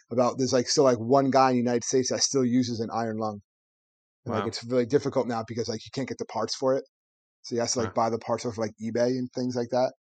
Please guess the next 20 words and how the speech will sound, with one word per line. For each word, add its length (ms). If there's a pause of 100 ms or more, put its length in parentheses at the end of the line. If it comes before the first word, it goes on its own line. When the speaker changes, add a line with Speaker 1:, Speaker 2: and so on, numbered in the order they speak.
(140)
Speaker 2:
What? 400 (920)
Speaker 1:
Yeah, 180
Speaker 2:
That's 140
Speaker 1:
well, 80
but, 80
Speaker 2:
crazy. 160
Speaker 1:
but 80
there's 160
so 120
much 240
new 380
tech-, 160
you 200
know, 100
newer 240
technology. 480
Plus, 280
polio 460
is 100
also 480